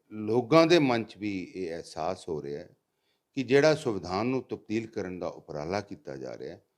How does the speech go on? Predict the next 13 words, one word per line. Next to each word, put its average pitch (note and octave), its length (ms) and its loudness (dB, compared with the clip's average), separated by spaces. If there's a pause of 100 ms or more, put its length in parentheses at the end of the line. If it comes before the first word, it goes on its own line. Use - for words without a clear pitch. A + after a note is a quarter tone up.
(320)
ਉਹ C#3 320 6
ਸਾਡੇ G#2 380 -2
ਦੇਸ਼ F#2 460 -2
ਦੇ F#2+ 100 -2
ਭਵਿੱਖ E2 420 -8
ਲਈ E2 240 -8
ਚੰਗਾ F2+ 540 -2 (140)
ਨਹੀਂ G#2+ 340 0
ਹੈ, G2+ 240 -6
ਮਾੜਾ E2 440 -6
ਹੈ। - 160 -18 (640)
ਔਰ B2+ 140 2
ਬਕਾਇਦਾ B2 760 8